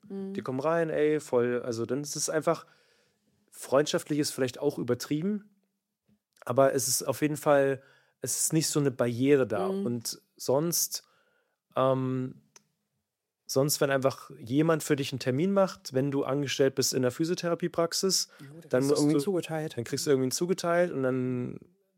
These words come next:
Speaker 2: da hab ich manchmal, musste ich mich so krass verstellen, weil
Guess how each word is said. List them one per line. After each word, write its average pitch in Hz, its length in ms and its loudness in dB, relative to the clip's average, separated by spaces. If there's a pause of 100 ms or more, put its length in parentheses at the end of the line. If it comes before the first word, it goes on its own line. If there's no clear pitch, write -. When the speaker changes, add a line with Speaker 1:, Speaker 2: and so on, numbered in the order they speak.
(100)
Speaker 2:
da 123 200 -6
hab 139 100 -4
ich 165 100 -2
manchmal, 160 580 0
musste 147 340 -4
ich - 100 -8
mich 147 160 -4
so - 400 2
krass - 320 2
verstellen, 156 880 0
weil 131 320 2